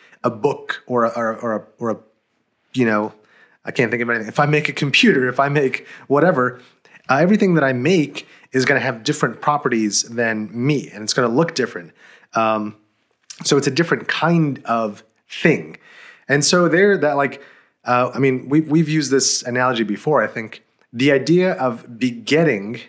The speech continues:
something that's eternal could just be a kind of, like,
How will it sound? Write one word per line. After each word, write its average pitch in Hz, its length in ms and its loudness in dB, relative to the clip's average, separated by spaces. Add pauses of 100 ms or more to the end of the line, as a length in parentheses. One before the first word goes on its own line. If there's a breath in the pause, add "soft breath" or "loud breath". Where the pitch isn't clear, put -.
something 135 480 0
that's 113 300 -6
eternal 120 720 0 (380 soft breath)
could 196 260 4
just 135 460 -2
be 110 420 0
a 117 80 -6
kind 127 360 -2
of, 107 120 -4
like, 101 320 -6